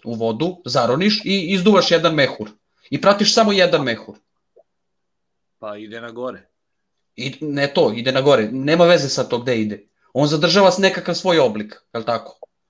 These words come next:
Speaker 1: Nekakvu kuglicu, jaje, tamo, vamo, komeša se, nebitno, ali kad, kad bi ga smirili, on bi ostao u nekakvoj kugli.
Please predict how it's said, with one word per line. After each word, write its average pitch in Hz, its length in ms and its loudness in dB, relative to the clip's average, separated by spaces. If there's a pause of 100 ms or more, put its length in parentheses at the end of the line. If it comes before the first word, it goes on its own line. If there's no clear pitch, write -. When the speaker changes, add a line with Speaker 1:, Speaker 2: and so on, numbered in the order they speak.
(140)
Speaker 1:
Nekakvu 139 520 -2
kuglicu, 165 480 -4
jaje, 147 400 2
tamo, 156 240 0
vamo, 151 320 0 (360)
komeša 156 440 0
se, 185 260 -6 (380)
nebitno, 175 360 0
ali 160 180 2
kad, 165 220 0
kad 165 140 2
bi 156 100 0
ga 143 100 0
smirili, 226 480 -2
on 233 160 2
bi 208 80 2
ostao 196 360 2
u 196 60 -2
nekakvoj 165 460 0
kugli. 123 460 -8